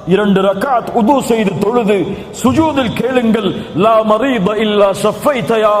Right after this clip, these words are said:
ரப்." நீ இல்லாமல் நோயை குணமாக்க முடியாது யா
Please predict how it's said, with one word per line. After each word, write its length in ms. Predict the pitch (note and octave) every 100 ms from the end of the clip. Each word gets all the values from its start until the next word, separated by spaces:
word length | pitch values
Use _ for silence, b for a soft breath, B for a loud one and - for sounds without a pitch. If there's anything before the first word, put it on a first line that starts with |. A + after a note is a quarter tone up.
| A#3
ரப்." 160 | B3 C#3 - B B
நீ 160 | F#3 A3+
இல்லாமல் 580 | A#3+ D#4 D4 C#4 B3+ A#3
நோயை 360 | C4 D4+ C4+
குணமாக்க 560 | A3 C4+ E4 C#4+ C4+ -
முடியாது 480 | B3 B3 A#3+ A3 G#3
யா 140 | A3+